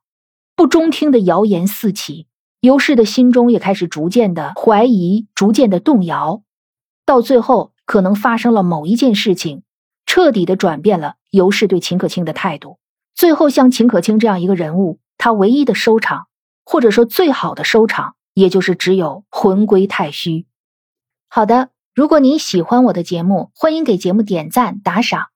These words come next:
也请您把喜马拉雅的月票投给我，支持我继续原创。此外，您还可以加入我的西咪团，入团之后所有的付费节目可以免费听，抢先听节目也可以立刻收听。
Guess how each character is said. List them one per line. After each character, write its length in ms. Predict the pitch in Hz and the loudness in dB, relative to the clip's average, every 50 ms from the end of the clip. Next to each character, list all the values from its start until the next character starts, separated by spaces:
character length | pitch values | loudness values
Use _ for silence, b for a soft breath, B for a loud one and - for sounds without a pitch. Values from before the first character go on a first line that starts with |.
| _ _ _ - | _ _ _ -2
也 100 | 311 320 | -2 0
请 160 | - 294 262 | 2 2 2
您 120 | 277 302 | 2 2
把 140 | 294 254 214 | 2 0 0
喜 160 | 214 - 262 | -2 -2 0
马 140 | 262 254 226 | 0 2 2
拉 140 | 240 254 262 | 2 0 0
雅 120 | 220 175 | 0 0
的 80 | 175 190 | -2 -2
月 200 | 220 294 285 240 | -2 0 -2 -2
票 260 | - - 311 277 214 | -2 -2 -2 -2 -2
投 180 | 208 - 180 165 | -2 -4 -4 -4
给 100 | 170 175 | -4 -4
我， 260 | 170 165 156 - - _ _ - | -4 -6 -6 -10 -14 _ _ -6
支 160 | - 247 247 | -2 -2 0
持 140 | - - 220 | 2 2 2
我 200 | 208 170 151 156 | 2 2 0 -2
继 180 | - - 277 226 | -4 -4 -4 -2
续 120 | - 196 | -2 -2
原 260 | 175 160 147 151 170 | -4 -4 -6 -8 -8
创。 260 | - - 226 - - _ _ _ _ b b b b b b | -6 -4 -4 -6 -6 _ _ _ _ b b b b b b
此 140 | - - 262 | -2 0 2
外， 180 | 285 311 294 | 2 4 4
您 160 | 262 254 262 262 | 4 4 4 2
还 120 | 285 269 | 0 -2
可 120 | - 277 | -2 -2
以 80 | 247 196 | -4 -2
加 220 | 185 - 247 240 | 0 0 0 2
入 100 | 233 226 190 | 2 2 0
我 60 | 175 | 0
的 100 | 170 165 | -2 -4
西 220 | 160 - - 247 | -6 -4 -2 0
咪 160 | 240 240 240 233 | 2 2 2 0
团， 400 | - - 160 147 165 208 254 - _ _ _ _ _ _ _ - | -2 -6 -8 -6 -6 -6 -8 -8 _ _ _ _ _ _ _ 0
入 180 | - 370 349 | 2 2 2
团 220 | - - 254 262 277 | 4 2 2 2 2
之 140 | - 294 | 0 -2
后 180 | 285 - 285 254 | -2 0 -2 -2
所 180 | - - 220 285 | 2 2 4 4
有 120 | 294 220 | 4 2
的 80 | 208 202 | 0 -2
付 200 | 208 - 302 254 | -2 -4 -4 -2
费 140 | 294 262 | -2 -2
节 160 | 208 208 175 175 | -2 0 -2 -2
目 140 | 185 190 | -2 -4
可 120 | 185 - 196 | -4 -2 -2
以 120 | 196 240 | 0 0
免 240 | 233 226 190 160 - | 0 0 0 -2 -4
费 200 | - - 233 185 | -2 0 0 0
听， 360 | - - - 233 233 233 - _ - | 0 -2 -2 0 0 -2 -4 _ -10
抢 280 | - - - 190 160 | -6 -2 -2 -2 -2
先 220 | 170 - 285 294 302 | -2 -2 -2 -2 0
听 180 | - 330 330 | 0 -2 -2
节 160 | 285 226 196 196 | 0 0 0 0
目 140 | 214 202 | 0 0
也 140 | 180 175 180 | -2 -2 -2
可 100 | 180 - | -2 -2
以 120 | 180 156 160 | -2 -2 -2
立 220 | 208 294 311 233 | 0 0 0 0
刻 200 | - - 185 156 | -2 -2 -4 -4
收 200 | - - 175 170 | -2 -2 -2 -2
听。 360 | 165 - 185 180 185 220 - | -2 -4 -4 -4 -4 -4 -8